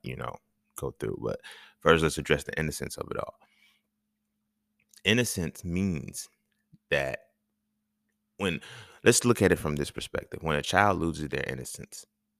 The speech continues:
right, they gain the ability to see the world from duality. I think that's what we had to start up when it's time to heal our inner children, because healing our inner child is about not picking a side.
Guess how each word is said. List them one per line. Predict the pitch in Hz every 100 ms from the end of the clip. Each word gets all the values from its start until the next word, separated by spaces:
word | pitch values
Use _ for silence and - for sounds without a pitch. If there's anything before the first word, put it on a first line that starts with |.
| _
right, | - 71 64 - _ _ _ _ _ _ _ -
they | 71 78
gain | - 92 95 92 87
the | 73 73
ability | 69 73 71 67 64
to | - 71
see | - - - 78 57 - - _ -
the |
world | 69 76 71 65 - - -
from | 78 71
duality. | 69 67 55 - - - - -
I | -
think | - 82 67
that's | 78 -
what | 69
we | 71
had | 73 67
to | -
start | - 71 69
up | 67 - - _ _ -
when | 71 69
it's | -
time | - 76 69
to | -
heal | - - -
our | 69 -
inner | 62
children, | - - 69 - - - _ - - -
because | 80 - 76 71 -
healing | - 95 92 82
our | 78
inner | 71 76
child | 71 76 76 71 - - -
is | 76 67 65 65 - _
about | 76 71 71 69 55 - _ _ _ _ _ -
not | 92 90 -
picking | - 87 78
a |
side. | 69 76 69 - -